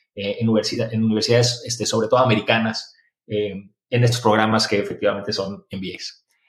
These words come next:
Hay una cosa en donde son espectaculares.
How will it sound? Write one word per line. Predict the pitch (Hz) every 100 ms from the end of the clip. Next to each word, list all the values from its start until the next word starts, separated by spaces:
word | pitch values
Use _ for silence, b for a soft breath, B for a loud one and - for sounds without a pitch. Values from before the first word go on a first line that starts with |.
| b b b -
Hay | 196
una | 226 123
cosa | 147 156
en | 135
donde | 113 104
son | - 110 - - -
espectaculares. | 208 - 120 120 - - - - -